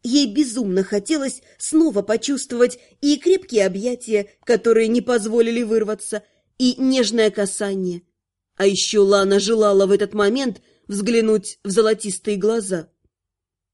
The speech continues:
Чем дольше девушка прокручивала в голове недавние события,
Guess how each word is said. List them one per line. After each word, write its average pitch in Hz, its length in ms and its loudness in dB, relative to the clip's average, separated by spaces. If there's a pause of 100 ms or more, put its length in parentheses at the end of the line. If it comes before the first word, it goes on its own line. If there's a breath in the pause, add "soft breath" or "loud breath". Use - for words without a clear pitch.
(120)
Чем 285 320 0
дольше 226 340 0
девушка 214 460 -2
прокручивала 226 720 -4
в 202 40 -8
голове 233 380 0
недавние 214 560 -2
события, 285 600 -4